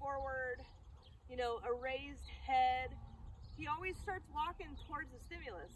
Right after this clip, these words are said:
when he's in that state of mind. Not always, he's better.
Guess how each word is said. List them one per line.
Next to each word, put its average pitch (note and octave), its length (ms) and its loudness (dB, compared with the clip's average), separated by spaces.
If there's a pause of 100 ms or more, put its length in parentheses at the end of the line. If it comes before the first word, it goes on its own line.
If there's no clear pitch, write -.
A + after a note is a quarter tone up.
when G#4+ 100 -8
he's G#4+ 140 -2
in A#4 160 -4
that - 160 -6
state A4+ 160 -2
of G4+ 100 -4
mind. F4+ 240 -4 (300)
Not C#4+ 160 2
always, G#3 400 2 (240)
he's C4 100 -12
better. A#3+ 320 0